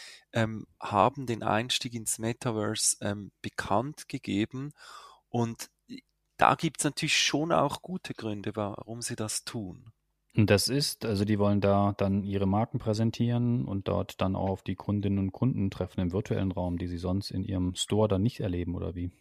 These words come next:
Speaker 1: Genau. Also es herrscht eine gewisse, ähm, Goldgräberstimmung, ähm, eben, ähm, Facebook, äh, beziehungsweise Meta macht das eigene Metaverse, ähm, die, äh,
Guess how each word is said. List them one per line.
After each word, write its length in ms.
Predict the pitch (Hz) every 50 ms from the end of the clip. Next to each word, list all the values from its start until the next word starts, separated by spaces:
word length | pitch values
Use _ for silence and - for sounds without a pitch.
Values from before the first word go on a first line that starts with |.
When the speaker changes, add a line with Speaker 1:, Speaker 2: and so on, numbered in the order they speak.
| _ _ _ _ _ _ _ _ _ _ - - - _ _
Speaker 1:
Genau. 400 | - 156 139 104 82 78 71 - _ - - - - - - -
Also 140 | - -
es 140 | - - - -
herrscht 400 | - 131 127 139 160 - - -
eine 180 | - 127 127
gewisse, 460 | - 139 123 135 139 - - - 117
ähm, 420 | 110 - - 95 - 98 95 95 - _
Goldgräberstimmung, 1500 | - 80 - - 139 156 - - - - 143 139 143 143 147 143 - - - - 139 143 143 143 143 143 143 147 143 -
ähm, 460 | - 110 107 104 104 104 104 98 98 - - - _ _ _ _
eben, 300 | - 101 107 92 82 - _ _ _ _ _
ähm, 220 | - 98 92 95
Facebook, 760 | - - - 123 123 127 - - - - 123 - _ - -
äh, 140 | - - - -
beziehungsweise 640 | - - - - 117 110 104 113 104 101 - - 104
Meta 460 | 107 113 123 - _ - 123 117 107
macht 560 | 107 101 101 101 98 104 - - - - -
das 140 | 101 95 -
eigene 400 | - 127 127 127 123 123 123 117
Metaverse, 920 | 113 113 110 - _ - 113 107 104 101 98 101 104 104 - - - - - - - - - - - - _ _ -
ähm, 320 | 107 104 101 101 101 101 -
die, 340 | - 110 110 107 104 - - - _ _
äh, 340 | - - 101 98 95 95